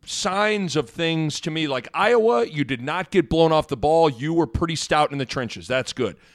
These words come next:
And then another Big Ten West team in Purdue, you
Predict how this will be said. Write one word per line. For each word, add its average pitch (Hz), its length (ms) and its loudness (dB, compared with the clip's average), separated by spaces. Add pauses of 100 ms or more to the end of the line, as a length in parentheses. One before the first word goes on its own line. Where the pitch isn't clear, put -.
(100)
And 123 80 -10
then 147 140 -2
another 165 320 -4
Big 170 200 -2
Ten 175 220 0
West 156 220 -2
team 165 160 -2
in 135 80 -4
Purdue, 143 360 2 (220)
you 160 420 0